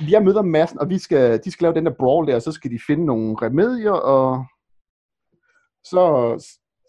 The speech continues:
så finder vi en container, hvor der er nogle, øh, hvad hedder det, sådan et,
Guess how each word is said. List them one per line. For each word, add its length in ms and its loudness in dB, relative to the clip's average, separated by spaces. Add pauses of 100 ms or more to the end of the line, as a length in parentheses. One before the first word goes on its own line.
(180)
så 140 -14
finder 280 -2
vi 80 0
en 120 -4
container, 580 -4 (100)
hvor 120 0
der 80 2
er 80 2
nogle, 480 -4
øh, 420 -6
hvad 120 -8
hedder 220 -4
det, 120 -10
sådan 260 -12
et, 140 -8